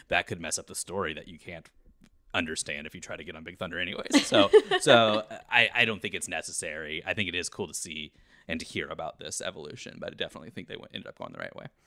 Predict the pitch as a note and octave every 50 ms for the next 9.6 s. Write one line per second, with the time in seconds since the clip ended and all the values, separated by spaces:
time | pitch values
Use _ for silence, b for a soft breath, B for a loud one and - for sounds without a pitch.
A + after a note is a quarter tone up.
0 | b b b b - - D2 A#1+ G1+ - - - - - _ _ _ _ _ _
1 | _ - G#3 B3+ C4 - - _ _ _ - - D4+ D#4 C#4 E4+ D#4+ D#4+ E4+ E4+
2 | D#4 D#4 D4+ D4+ C#4+ B3+ C4+ D4 D#4 C#4+ D4 B3+ A3+ - _ _ - - - B3
3 | A#3+ B3 C4+ A#3 A3 - A3 G#3+ A3 A#3+ C4+ D4+ D4 - - _ _ _ _ _
4 | _ - A#3 B3 B3 B3 A#3+ B3+ B3 - - A#3 A3 G#3+ G#3 G3+ G3 G3 - G#3+
5 | F#3 - - A3 G3+ G3 - A#3+ A3+ G#3+ G#3 G#3 G3+ F#3+ F#3+ G#3+ G3 F#3 F3+ F#3
6 | F#3 F3 F3 F#3 F3+ F3+ F3+ F3+ F3+ E3+ - - - - - b b b b b
7 | b b b b b b B3 C4 C#4 C#4 C4 C4+ B3 A#3 G#3+ A3 B3 D4 D#4+ D#4
8 | D4+ D4+ D4 D4 D4 C#4+ C#4+ C#4+ C#4+ C#4+ C#4+ C#4+ - - - - b b b b
9 | b A3+ A3 A3 G#3+ A#3+ A#3 A3+ A3+ A#3 A3+